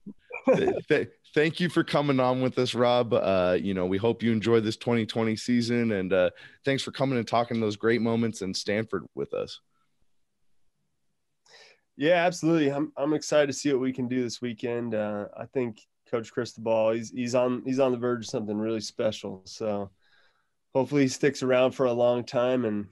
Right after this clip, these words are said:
Speaker 1: who knows, maybe, maybe they'll name a building after him or make a statue or something. But, uh, thanks a lot, guys. I, I appreciate your time, Nick. Sam, nice to meet you. You guys, uh,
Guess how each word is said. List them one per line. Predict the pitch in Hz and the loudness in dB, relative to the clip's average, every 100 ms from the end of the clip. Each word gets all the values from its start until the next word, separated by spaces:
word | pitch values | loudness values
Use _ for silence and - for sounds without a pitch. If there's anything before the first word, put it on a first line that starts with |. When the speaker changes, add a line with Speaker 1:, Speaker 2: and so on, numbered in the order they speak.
| _ 117 - | _ -14 -4
Speaker 1:
who | 135 | 2
knows, | 135 147 120 | 2 2 0
maybe, | 123 123 | -4 -4
maybe | 120 127 | -6 -2
they'll | 131 | 0
name | 127 127 123 | 2 2 0
a | |
building | 113 120 123 120 | -2 -2 0 0
after | 120 117 117 | -2 -2 -4
him | 117 117 117 | -4 -4 -4
or | 107 | -4
make | 104 107 | -4 -4
a | 113 | -8
statue | - 110 110 110 104 | -6 -2 -2 -4 -8
or | 101 | -10
something. | - - 101 98 95 101 95 | -12 -12 -10 -10 -12 -12 -10
But, | 101 95 - 101 | -10 -10 -10 -10
uh, | 98 95 98 _ _ _ _ _ _ _ _ _ | -10 -10 -16 _ _ _ _ _ _ _ _ _
thanks | 143 147 | -2 2
a | 160 | 2
lot, | 135 | 2
guys. | 131 135 131 | 4 2 4
I, | 131 - | 0 -2
I | |
appreciate | 127 - 131 - 135 131 | -6 -4 -4 0 0 0
your | 131 | -8
time, | 123 135 131 | -4 -2 2
Nick. | 131 131 - | 2 0 -6
Sam, | - 135 127 | -2 0 2
nice | 127 127 | 0 -2
to | - | -2
meet | 127 127 - | -2 -2 -2
you. | 127 131 131 127 | -2 0 -2 -8
You | 120 | -4
guys, | 120 113 117 | -4 -2 -2
uh, | 110 | -2